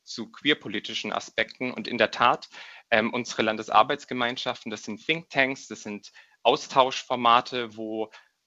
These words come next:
Parteimitglieder die Möglichkeit haben, auch mit Abgeordneten,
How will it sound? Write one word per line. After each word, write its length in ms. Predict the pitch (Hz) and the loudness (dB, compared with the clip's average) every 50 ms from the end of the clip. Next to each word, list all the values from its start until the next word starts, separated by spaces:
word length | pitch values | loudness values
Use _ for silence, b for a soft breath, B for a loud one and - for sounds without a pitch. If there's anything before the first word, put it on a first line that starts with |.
| _ _ | _ _
Parteimitglieder 960 | - - - - - 131 139 151 160 151 143 - - - - 131 127 127 127 | -2 -2 -2 0 0 -2 0 0 -2 -6 -8 -8 -8 -6 -4 -2 0 2 0
die 120 | 113 117 120 | 0 -2 -4
Möglichkeit 800 | 117 120 127 _ - 127 - - - - 123 117 - - - - | -6 -8 -8 _ -12 -14 -14 -12 -6 -2 -2 -2 -2 -2 0 2
haben, 420 | 120 117 117 117 117 110 107 - | 4 4 4 4 0 -4 -2 0
auch 300 | 107 107 110 113 - - | 0 0 0 -2 -6 -12
mit 180 | 117 113 - - | -12 -6 -2 -2
Abgeordneten, 1120 | - - - - 131 - 117 117 113 113 - 117 113 _ - 117 113 113 117 117 117 | -2 -2 -2 -6 -4 0 0 0 0 -2 -8 -18 -18 _ -12 -10 -8 -8 -8 -10 -12